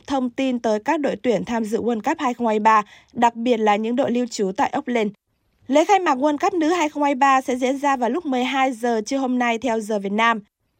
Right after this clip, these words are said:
Trận khai mạc là cuộc đối đầu giữa New Zealand và Na Uy, diễn ra trên sân vận động Eden Park, thành phố Auckland, New Zealand. Đây cũng là nơi đội tuyển nữ Việt Nam sẽ thi đấu trận đầu tiên vào ngày hai mươi hai tháng bảy,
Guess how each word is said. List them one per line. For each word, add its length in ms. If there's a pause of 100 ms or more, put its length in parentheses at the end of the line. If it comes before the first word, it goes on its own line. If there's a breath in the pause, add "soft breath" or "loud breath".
(140)
Trận 180
khai 160
mạc 200
là 140
cuộc 200
đối 200
đầu 220
giữa 220
New 220
Zealand 460
và 120
Na 180
Uy, 320 (180 soft breath)
diễn 280
ra 280
trên 340
sân 300
vận 160
động 220
Eden 380
Park, 220 (220 soft breath)
thành 200
phố 300
Auckland, 340
New 180
Zealand. 400 (560)
Đây 240
cũng 140
là 140
nơi 200
đội 160
tuyển 240
nữ 100
Việt 140
Nam 260
sẽ 160
thi 120
đấu 240
trận 200
đầu 160
tiên 320
vào 200
ngày 200
hai 160
mươi 40
hai 160
tháng 180
bảy, 240